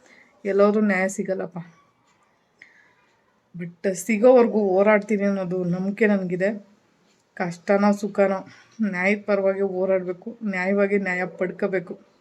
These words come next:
ಅದಕ್ಕೋಸ್ಕರ ಓಡಾಡ್ತಾ ಇದ್ದೀನಿ. ನೋಡೋಣ ಏನಾಗುತ್ತೋ ಆಗಲಿ. ಆ, ನಂಬಿಕೆ ಅಂತೂ ಇದೆ.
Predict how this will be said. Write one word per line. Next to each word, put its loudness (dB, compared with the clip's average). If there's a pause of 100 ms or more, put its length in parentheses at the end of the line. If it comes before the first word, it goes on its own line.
ಅದಕ್ಕೋಸ್ಕರ -8
ಓಡಾಡ್ತಾ 0
ಇದ್ದೀನಿ. 0 (800)
ನೋಡೋಣ 2 (600)
ಏನಾಗುತ್ತೋ 0
ಆಗಲಿ. -2 (920)
ಆ, -10 (300)
ನಂಬಿಕೆ 4
ಅಂತೂ 6
ಇದೆ. 0